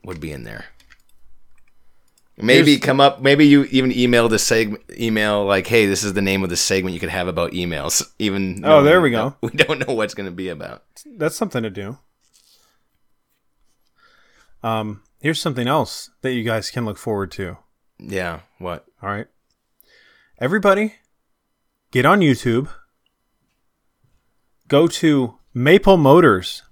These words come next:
Speaker 2: Muscle Cars, Nick Southgate. That's the name of the channel. <laughs> All right? Get on there
Speaker 1: Yes.
Speaker 2: right now.
Speaker 1: Yes.
Speaker 2: Click on the video that says, "Test Drive nineteen sixty-three Ford Falcon Convertible, eleven thousand nine hundred dollars."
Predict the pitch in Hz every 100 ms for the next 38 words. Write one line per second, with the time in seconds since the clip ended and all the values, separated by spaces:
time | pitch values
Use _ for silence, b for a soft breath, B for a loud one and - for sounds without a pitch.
0 | - 131 170 151 - 131 104 90 - _
1 | 117 135 - 143 139 - 117 95 - _
2 | _ 101 - 113 120 147 151 151 123 85
3 | - _ _ _ _ _ _ _ _ -
4 | 494 605 622 - _ _ _ _ _ -
5 | 101 139 202 _ _ - 131 147 147 117
6 | 110 143 151 113 90 - - - 98 98
7 | 85 - - _ - - _ 180 196 196
8 | 180 180 190 151 139 - 143 120 - -
9 | - 196 - - 156 110 98 - - 135
10 | 131 170 - 170 - 170 - 151 - 151
11 | 123 - 135 135 131 - 139 135 135 117
12 | 127 104 131 147 113 95 85 _ 117 107
13 | 117 - 127 120 113 110 117 120 123 117
14 | 131 123 - - -